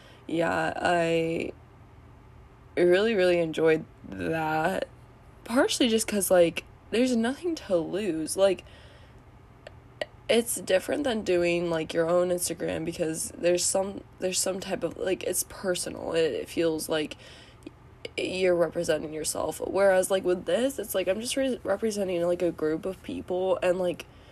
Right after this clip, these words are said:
no one's gonna care as much about how things look. But also, like, I can make it look however I want. I can do whatever I want, and the other girl could do whatever she want-,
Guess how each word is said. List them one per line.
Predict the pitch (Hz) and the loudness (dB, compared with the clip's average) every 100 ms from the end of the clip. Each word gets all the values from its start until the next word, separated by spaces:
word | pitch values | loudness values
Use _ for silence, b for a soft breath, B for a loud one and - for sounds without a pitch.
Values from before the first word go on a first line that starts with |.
| B B | B B
no | - | -6
one's | 151 156 | -4 -2
gonna | 160 170 | -2 -2
care | - 160 165 160 160 156 - - - - - - - - - - - - | -2 2 4 4 4 2 -4 -14 -20 -20 -20 -20 -20 -20 -20 -20 -12 -8
as | 196 175 | -6 -6
much | 156 - 240 254 285 | -6 -6 -6 -6 -4
about | 285 269 | -2 0
how | 269 | -2
things | 269 311 320 | -2 -6 -4
look. | 349 359 - - - - - - - - - - - 208 | -4 -4 -8 -20 -20 -20 -20 -20 -20 -20 -20 -20 -10 -2
But | 190 180 | 6 6
also, | 170 170 | 6 4
like, | 165 151 | 2 2
I | 170 | -2
can | 170 | -4
make | 160 - | -6 -6
it | 165 | -4
look | - - | -4 -4
however | - - - | -4 -2 -4
I | 180 | -4
want. | 165 170 147 | 0 0 -2
I | 175 | -6
can | 170 175 - B B B B | -8 -10 -14 B B B B
do | - 180 | 2 4
whatever | 151 156 | 4 2
I | 151 | 0
want, | 151 139 | -2 -2
and | 156 | -2
the | 147 | -2
other | 151 | -4
girl | 143 143 151 170 170 | -2 -4 -4 -6 -10
could | - - | -10 -8
do | - | -4
whatever | - - - | -4 -6 -4
she | 311 | -4
want-, | 285 - 160 | -2 -4 -6